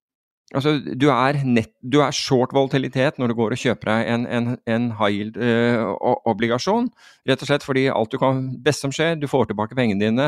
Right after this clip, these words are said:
og du får, og, og du får tilbake med renter. Verst som skjer er at du taper hele, hele inn-, hele innskuddet ditt. Um, mens du er ikke nødvendigvis short volatilitet når du, når, i aksjemarkedet, for det, det kan gå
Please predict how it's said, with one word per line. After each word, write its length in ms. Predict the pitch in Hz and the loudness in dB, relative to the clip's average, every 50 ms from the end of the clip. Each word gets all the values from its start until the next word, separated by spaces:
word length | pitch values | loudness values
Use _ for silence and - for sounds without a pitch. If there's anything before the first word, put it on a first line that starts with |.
| 147 - | 0 -2
og 160 | - 123 117 | -2 -4 -4
du 80 | 110 123 | -4 -4
får, 220 | 113 123 117 101 - - - 71 | -4 -2 -2 -4 -4 -8 -8 -6
og, 380 | - - 110 117 113 117 117 95 73 92 110 | -4 0 2 2 2 2 0 -2 -2 -2 -4
og 100 | 110 113 | -4 -4
du 60 | 120 | -4
får 160 | - 127 107 - | -2 -2 -2 -4
tilbake 280 | - - 98 101 - 120 | -4 -10 -10 -10 -8 -4
med 100 | 127 139 | 0 0
renter. 460 | 143 127 95 - - - 202 214 220 - - - - _ - | 0 0 0 -4 -2 0 0 0 -2 -6 -20 -20 -10 _ -4
Verst 200 | 147 135 - 131 | -4 -2 -2 -4
som 80 | 131 123 | -4 -4
skjer 220 | - 147 160 160 | -2 0 0 2
er 160 | 135 117 110 | 2 0 0
at 80 | 117 - | -2 -6
du 80 | 131 | -6
taper 400 | - - 117 104 - - 110 110 | -2 0 0 0 0 -2 -2 0
hele, 300 | 113 87 85 78 92 98 104 107 - _ - - - - - _ _ - | 0 0 0 0 0 0 0 -2 -4 _ -20 -20 -20 -20 -20 _ _ 0
hele 220 | 127 113 110 110 | 0 2 2 2
inn-, 80 | 101 - | 0 0
hele 380 | - 110 117 127 117 101 113 110 | 0 0 2 4 4 4 2 0
innskuddet 340 | 92 - - 90 82 80 101 | -2 -2 -4 -6 -2 0 0
ditt. 240 | 113 113 - - - _ _ _ _ _ _ _ _ _ _ _ _ _ _ - - | 0 0 -2 -8 -20 _ _ _ _ _ _ _ _ _ _ _ _ _ _ -4 0
Um, 320 | 117 120 123 123 120 123 120 - - - - - _ _ _ _ _ _ _ _ _ _ _ _ _ _ _ _ _ _ _ - | 0 2 2 2 2 0 -4 -10 -16 -20 -20 -20 _ _ _ _ _ _ _ _ _ _ _ _ _ _ _ _ _ _ _ 0
mens 480 | 120 131 143 151 160 - - - - - - - | 2 2 2 2 0 -4 -6 -8 -10 -14 -18 -14
du 140 | - - 139 143 | -4 0 2 2
er 160 | 135 123 113 | 2 2 0
ikke 140 | - 143 147 | -2 -2 0
nødvendigvis 340 | 135 131 113 113 127 - | 2 2 2 2 2 2
short 240 | - 117 107 - - | 2 2 0 2 2
volatilitet 480 | 110 113 110 - 123 120 110 113 104 113 | 0 0 0 0 -2 -2 0 0 0 0
når 140 | 110 110 117 | 0 0 0
du, 20 | 90 120 | 0 2
når, 240 | 117 120 113 120 104 104 | 2 4 4 2 2 2
i 80 | 123 117 110 | 2 2 2
aksjemarkedet, 640 | - - - - 110 110 110 110 - 147 156 175 147 | 0 -2 -6 -2 0 0 0 0 0 -2 -2 0 2
for 80 | 135 131 | 2 2
det, 140 | 117 113 110 | 2 2 0
det 80 | 110 107 | 0 0
kan 140 | 123 127 117 | 0 0 0
gå 80 | 120 | 2